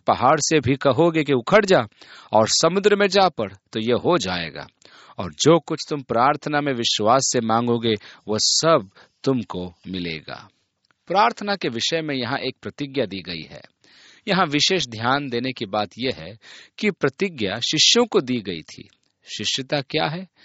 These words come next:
"अपना इनकार कर और क्रूस उठाकर मेरे पीछे हो ले।" प्रार्थना कभी भी अपनी लालसाओं और अभिलाषाओं के लिए ना हो कि हम धनी बने। याकूब ने कहा,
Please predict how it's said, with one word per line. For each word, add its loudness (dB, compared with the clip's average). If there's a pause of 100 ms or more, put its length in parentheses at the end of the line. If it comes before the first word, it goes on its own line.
(280)
"अपना -4
इनकार 0
कर -6 (340)
और -2
क्रूस -2
उठाकर -10
मेरे -4
पीछे -8
हो -10
ले।" -14 (680)
प्रार्थना 0
कभी -4
भी -12 (440)
अपनी 0
लालसाओं 0
और 2
अभिलाषाओं -2
के -10
लिए -2
ना -6
हो -8 (280)
कि -4
हम -4
धनी -6
बने। -12 (400)
याकूब -6
ने -4
कहा, -12